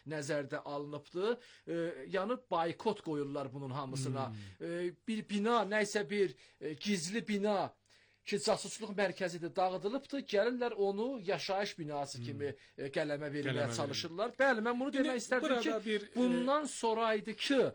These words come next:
Speaker 2: Bəli.
Speaker 1: e, İran İsrail rejiminin iqtisadi infrastrukturlarını birbaşa hədəfə
Speaker 2: Hədəfə
Speaker 1: aldı
Speaker 2: aldı.
Speaker 1: və hal Əlan Hayfada, Hayfada
Speaker 2: Biri yaxşı
Speaker 1: yerləşən
Speaker 2: yazmışdı,
Speaker 1: o
Speaker 2: Yavər. Bunu
Speaker 1: Bəli.
Speaker 2: de-, bunu demək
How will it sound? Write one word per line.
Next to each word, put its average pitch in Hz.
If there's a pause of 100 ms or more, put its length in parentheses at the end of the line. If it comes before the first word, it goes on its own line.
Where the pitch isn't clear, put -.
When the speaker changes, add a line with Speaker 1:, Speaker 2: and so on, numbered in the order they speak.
(260)
Speaker 2:
Bəli. 151 (140)
Speaker 1:
e, 147
İran 196 (180)
İsrail 170
rejiminin 180 (100)
iqtisadi 170
infrastrukturlarını 196
birbaşa 175
hədəfə 165
Speaker 2:
Hədəfə 220
Speaker 1:
aldı 233
Speaker 2:
aldı. 123 (180)
Speaker 1:
və 170
hal 196
Əlan 190
Hayfada, 160 (320)
Hayfada 185
Speaker 2:
Biri 240
yaxşı 196
Speaker 1:
yerləşən 170
Speaker 2:
yazmışdı, 143
Speaker 1:
o 185
Speaker 2:
Yavər. 147
Bunu 170
Speaker 1:
Bəli. 151
Speaker 2:
de-, 139
bunu 143
demək 131